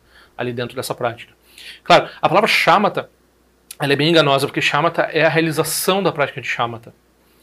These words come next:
Então tem um resultado lá específico de estabilidade, um certo, uma certa, ah, um, um, um número quantificável, talvez, ou não, de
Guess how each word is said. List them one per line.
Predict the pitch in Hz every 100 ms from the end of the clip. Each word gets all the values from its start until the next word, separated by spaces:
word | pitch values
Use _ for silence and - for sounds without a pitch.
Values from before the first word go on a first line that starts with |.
| - _ -
Então | 127 120
tem | 139
um | 143 135
resultado | 135 139 - 139 170 147
lá | 131 139
específico | - 139 - 165 - 131
de | 120
estabilidade, | - 123 131 123 120 127 147 175 - _ _ _ -
um | 110
certo, | 135 123 131 117 -
uma | 131
certa, | 131 120 127 117 117 - _ _ -
ah, | 113 113
um, | 113 117 117 113 117 117
um, | 117 110 110 107 _ _ _ _ _ _ _ 120
um | 117 135
número | 151 180 160 123 117 113 - _ _ - -
quantificável, | 131 - - - - 131 139 151 123
talvez, | 117 113 131 131
ou | 127
não, | 120 127 143 - - - - -
de | 117 127 120